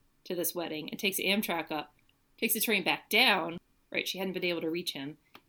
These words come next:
And that the police had called Jack's daughter.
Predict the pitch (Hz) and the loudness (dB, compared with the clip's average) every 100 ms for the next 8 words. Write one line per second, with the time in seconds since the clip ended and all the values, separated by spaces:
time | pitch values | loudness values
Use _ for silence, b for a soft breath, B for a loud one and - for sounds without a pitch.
0 | _ 175 165 170 160 - - - 165 - | _ -4 -2 0 0 -2 -10 -8 -6 -6
1 | 190 202 262 277 226 214 - 180 165 - | -4 0 0 0 0 -4 -4 -6 -6 -4
2 | 156 147 - - - _ _ _ _ _ | -4 -4 -4 -6 -6 _ _ _ _ _
3 | _ _ 180 151 139 180 302 | _ _ -2 0 -2 -4 -8